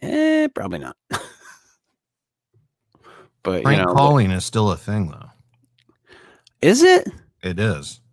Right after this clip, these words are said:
Speaker 2: Uh,
Speaker 1: How the fuck can it
Speaker 2: my,
Speaker 1: be?
Speaker 2: my stepson and his friends, uh, love to make prank phone calls.
Speaker 1: It's fucking Jerky Boy style?
Speaker 2: Yeah,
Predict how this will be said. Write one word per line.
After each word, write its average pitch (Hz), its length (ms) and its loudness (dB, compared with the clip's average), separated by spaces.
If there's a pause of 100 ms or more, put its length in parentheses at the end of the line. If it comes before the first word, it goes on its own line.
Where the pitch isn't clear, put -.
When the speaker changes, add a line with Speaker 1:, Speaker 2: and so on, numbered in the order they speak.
(180)
Speaker 2:
Uh, 78 280 -16
Speaker 1:
How 247 160 -2
the 285 100 2
fuck - 380 -8
can - 260 -2
it - 80 4
Speaker 2:
my, 110 240 2
Speaker 1:
be? - 60 -16
Speaker 2:
my 104 260 -2
stepson 107 800 -6
and 87 160 -6
his 98 160 -6
friends, 85 640 -8 (1120)
uh, 82 320 -20
love 101 360 0
to - 100 -6
make 104 260 -2
prank 101 240 -6
phone 104 240 -6
calls. - 400 -18 (100)
Speaker 1:
It's - 100 -20
fucking 123 340 -2
Jerky 120 320 0
Boy 165 260 4
style? 180 580 2
Speaker 2:
Yeah, 104 360 -2